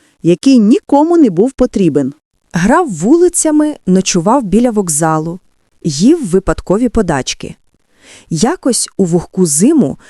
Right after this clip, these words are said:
Speaker 2: співав під мокрим снігом пісню, яку придумав сам, про те, як боляче бути нікому не потрібним. Люди проходили повз,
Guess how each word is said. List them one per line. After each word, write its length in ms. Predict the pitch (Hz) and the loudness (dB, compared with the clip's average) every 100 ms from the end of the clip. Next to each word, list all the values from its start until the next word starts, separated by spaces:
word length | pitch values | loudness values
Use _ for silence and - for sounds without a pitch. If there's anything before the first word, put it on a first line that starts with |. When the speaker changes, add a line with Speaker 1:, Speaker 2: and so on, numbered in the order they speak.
| - | -12
Speaker 2:
співав 520 | - - 196 180 302 | -8 -2 0 0 -2
під 220 | - 240 175 | 0 -2 2
мокрим 440 | 202 320 - 240 | 2 2 0 -2
снігом 500 | - 226 269 233 220 - | 0 0 2 2 -2 -4
пісню, 520 | 277 330 - 135 127 - _ _ | -2 -2 -2 -6 -8 -12 _ _
яку 280 | - 196 - | -4 -2 -2
придумав 440 | - 240 220 269 254 | 0 0 2 0 0
сам, 460 | - 294 233 120 - _ | -2 -2 -2 -4 -10 _
про 180 | - 170 | -2 -2
те, 360 | - 247 320 349 _ _ - | -2 -4 -4 -8 _ _ -10
як 280 | 180 277 208 | -2 -2 -2
боляче 560 | 160 226 294 254 - | -2 0 2 0 -2
бути 440 | 175 170 226 208 - | -2 -2 -2 -2 -2
нікому 520 | 175 175 - 180 214 | 0 -2 0 2 4
не 140 | 185 165 | 2 0
потрібним. 600 | 165 - 143 123 104 101 _ _ _ _ _ _ _ - | -2 -2 -4 -4 -8 -10 _ _ _ _ _ _ _ -2
Люди 320 | 175 302 359 | 2 2 2
проходили 600 | - 349 - 262 180 170 | -2 -2 0 0 0 -2
повз, 440 | 165 135 110 - | -2 -2 -4 -6